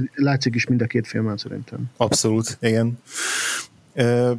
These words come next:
Speaker 2: mert hogy igen, tehát val-, valóban ez a, a film még, a, még úgy is indul, mint ami úgy pozícionálja a filmet a, az, a nyitó felirat, mintha ez egy valós történetnek a, az elbeszélése lenne, egy ilyen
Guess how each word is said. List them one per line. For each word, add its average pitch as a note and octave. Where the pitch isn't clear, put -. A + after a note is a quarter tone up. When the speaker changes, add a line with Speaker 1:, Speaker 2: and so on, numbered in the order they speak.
Speaker 2:
mert B2
hogy B2
igen, A2+
tehát A2
val-, A#2
valóban A2+
ez A2
a, B2
a C3
film C#3
még, B2+
a, B2
még C3+
úgy C#3
is C3+
indul, B2+
mint A#2+
ami A#2
úgy A#2
pozícionálja A2
a G#2+
filmet A2
a, G#2+
az, G#2+
a A#2
nyitó A2+
felirat, A2+
mintha A2
ez G#2+
egy A2
valós G#2
történetnek G#2
a, G#2
az A2+
elbeszélése G#2+
lenne, A2
egy G#2+
ilyen G#2+